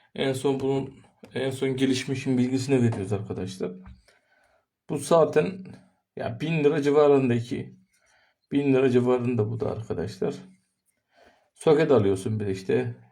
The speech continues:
İki buçuk, üç lira da şudur. Yani ister Lehim'le ister R T sekiz dokuz H'ın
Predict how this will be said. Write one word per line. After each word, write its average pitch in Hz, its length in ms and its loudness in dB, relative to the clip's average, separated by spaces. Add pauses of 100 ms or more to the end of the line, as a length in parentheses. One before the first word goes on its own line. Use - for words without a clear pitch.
(220)
İki 135 200 2
buçuk, - 260 -6
üç 127 220 -6
lira 131 160 4
da 117 80 4
şudur. 113 500 -4 (1160)
Yani - 140 -8
ister 135 340 2
Lehim'le 139 360 4
ister 131 300 2
R 131 420 2
T 139 140 2
sekiz 139 320 0
dokuz 139 280 2
H'ın 131 460 -2